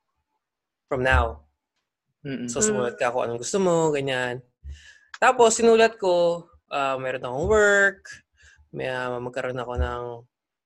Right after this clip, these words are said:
Speaker 1: siguro, married by twenty twenty-eight. Ay, twenty twenty-eight. Twenty-eight,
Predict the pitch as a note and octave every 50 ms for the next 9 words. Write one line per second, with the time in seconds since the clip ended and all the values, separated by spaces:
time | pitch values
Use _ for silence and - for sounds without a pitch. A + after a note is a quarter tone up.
0 | _ _ _ - D3+ D3+ D#3+ D#3 D3+ C#3+ C3+ C3 B2+ C3+ D#3+ G3 G#3 G3 F#3 F3
1 | F3 F3 F3 E3+ - D3 C#3 C3 C3 C3 C3 C3 B2+ B2 B2 A#2+ - _ _ _
2 | _ _ _ _ - D#3 C#3+ C3+ C#3+ C3+ - - C3+ C3 C#3 D3+ D#3 D#3+ D#3 -
3 | _ _ _ _ _ _ _ _ _ - E3 D3 C#3 - C3 B2 A#2 - B2+ A2+
4 | A2 - C3+ C3+ C3 B2 - - - - - - _ - E3+ E3+ D#3 - - -
5 | - - - F#3 G3+ F#3+